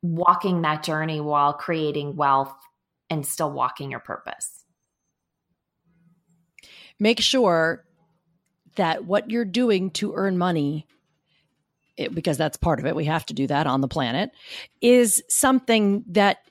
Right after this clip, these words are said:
Speaker 2: you feel brings out the best in you. Yes, your goal is to bring out the best in other people, but,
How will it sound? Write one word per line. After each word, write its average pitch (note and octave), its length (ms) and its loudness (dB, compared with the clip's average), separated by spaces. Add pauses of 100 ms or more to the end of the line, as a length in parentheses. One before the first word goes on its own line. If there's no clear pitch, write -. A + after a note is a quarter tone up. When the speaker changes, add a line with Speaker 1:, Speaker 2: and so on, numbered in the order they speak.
(460)
Speaker 2:
you G3+ 300 2
feel F3+ 800 4 (400)
brings G3 300 2
out F3+ 260 2
the F3+ 80 -2
best D3+ 340 -2
in D3 140 0
you. C#3 520 -2 (760)
Yes, C#4+ 340 6
your A3+ 120 4
goal A#3 160 6
is G#3 60 2
to G3+ 60 -4
bring G3+ 160 2
out F#3+ 100 4
the - 60 -6
best F#3 200 2
in F#3+ 40 2
other E3+ 120 2
people, G#3 360 4
but, D#3+ 240 2